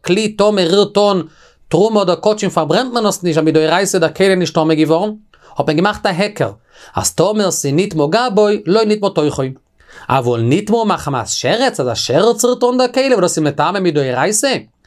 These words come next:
היא נישט מער שאנע, וואו דער שרץ האט אנגערירט.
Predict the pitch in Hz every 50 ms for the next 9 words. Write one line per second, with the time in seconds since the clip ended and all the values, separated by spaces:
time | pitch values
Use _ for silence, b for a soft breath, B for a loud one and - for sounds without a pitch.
0 | b b b b b - 151 160 185 226 233 214 - 214 202 185 - 185 196 202
1 | 202 196 196 190 185 180 - - 196 190 190 - 196 185 - 170 170 170 165 165
2 | 160 160 160 156 160 160 -